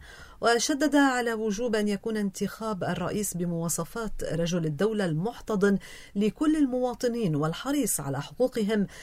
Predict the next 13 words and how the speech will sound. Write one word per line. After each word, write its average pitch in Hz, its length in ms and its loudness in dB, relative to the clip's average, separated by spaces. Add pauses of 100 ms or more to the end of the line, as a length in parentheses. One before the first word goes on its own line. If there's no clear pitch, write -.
(200)
وأن 175 220 0
يكون 160 320 -2
خارج 226 480 -2
المحاور 214 560 0
الإقليمية 214 800 -2 (360)
على 160 360 -2
ود 165 460 0
وتعاون 196 880 0 (100)
مع 175 260 0
الأشقاء 175 680 -4
العرب 190 500 0 (360)
والدول 165 600 2
الصديقة. - 720 -4